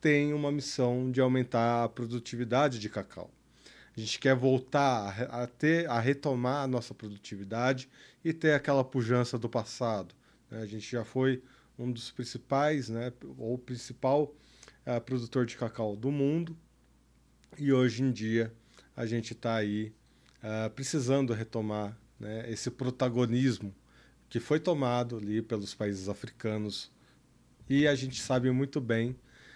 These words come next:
que esses preços atuais são em decorrência desse fato, né? Os produtores lá da África tiveram problemas de manejo, problemas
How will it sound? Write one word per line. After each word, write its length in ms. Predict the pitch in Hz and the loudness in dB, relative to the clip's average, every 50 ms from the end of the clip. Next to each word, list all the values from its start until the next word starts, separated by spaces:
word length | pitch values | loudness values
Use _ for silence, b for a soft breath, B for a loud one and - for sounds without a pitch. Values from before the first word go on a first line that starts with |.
| B B B | B B B
que 120 | _ - 160 | _ 4 4
esses 280 | 160 160 - 156 - | 4 4 2 -4 -6
preços 440 | - - 139 135 139 135 135 - 117 | -2 2 4 6 6 4 4 2 0
atuais 840 | 117 110 113 - 123 117 113 113 120 120 127 127 123 - - - b b b b b b b | 0 -2 -2 -2 0 0 2 2 2 0 0 0 -2 -6 -8 -10 b b b b b b b
são 440 | _ - - - - 170 180 190 180 | _ -10 0 6 8 8 8 8 6
em 40 | 170 | 6
decorrência 680 | 156 160 143 147 147 135 127 127 127 131 127 127 - 120 | 6 4 4 4 4 6 6 6 6 6 4 2 0 0
desse 240 | 110 113 - - | -2 -2 -4 -6
fato, 520 | 110 - - 113 107 98 92 85 - - 95 | -8 -6 -4 -2 -2 -2 -4 -8 -12 -12 -12
né? 360 | 95 98 101 107 113 113 107 | -10 -8 -6 -6 -6 -6 -8
Os 180 | 95 - - - - - _ - - - _ _ _ _ _ - - _ _ _ _ _ | -8 -12 -14 -18 -20 -20 _ -20 -20 -20 _ _ _ _ _ -20 -20 _ _ _ _ _
produtores 600 | - 131 135 135 139 131 135 143 135 131 123 117 117 | -2 0 2 2 2 2 2 2 2 2 2 2 2
lá 180 | 127 127 127 | 4 4 4
da 240 | 120 123 117 113 117 | 4 2 0 0 -2
África 440 | 117 113 - - - - 117 110 - B B B B B B B B B | -2 -4 -8 -12 -8 -6 -6 -6 -8 B B B B B B B B B
tiveram 320 | - - 139 160 151 147 | -2 4 6 6 6 6
problemas 640 | 131 - 143 131 120 127 127 127 127 120 120 113 107 | 4 4 2 4 6 6 8 8 8 6 4 2 2
de 100 | 107 110 | 0 -2
manejo, 800 | 101 92 90 92 95 107 123 135 139 139 135 135 131 113 120 123 | -4 -4 -4 -2 2 6 8 10 10 10 10 8 8 6 4 2
problemas 920 | 120 - - 117 104 104 113 117 120 123 120 120 117 113 107 101 - - - | 2 2 0 0 2 4 4 6 6 6 4 4 2 0 -2 -4 -6 -10 -14